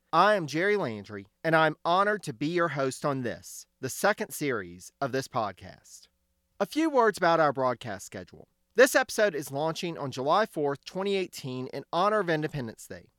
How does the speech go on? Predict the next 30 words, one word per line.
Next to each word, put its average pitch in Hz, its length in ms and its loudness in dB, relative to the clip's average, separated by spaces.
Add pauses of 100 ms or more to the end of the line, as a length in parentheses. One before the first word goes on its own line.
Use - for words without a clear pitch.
which, 214 340 4 (100)
in 214 140 2
addition 262 460 0
to - 80 -8
commemorating 202 640 2
the 147 100 -4
signing 214 540 2
of 151 120 -8
the 135 80 -6
Declaration 190 640 0
of 165 80 -2
Independence, 139 720 -4 (160)
a 160 80 -2
prominent 208 480 4
moment 143 320 0
in 135 160 -10
Adams's 143 580 -2
life, 127 480 -2 (220)
also 240 380 8
happens 190 480 0
to - 80 -16
be 143 180 -4
the 123 240 -4
anniversary 147 640 0
of 127 140 -10
the 117 100 -6
deaths 147 400 0
of 127 200 -12
John 151 320 0
Adams 143 420 -2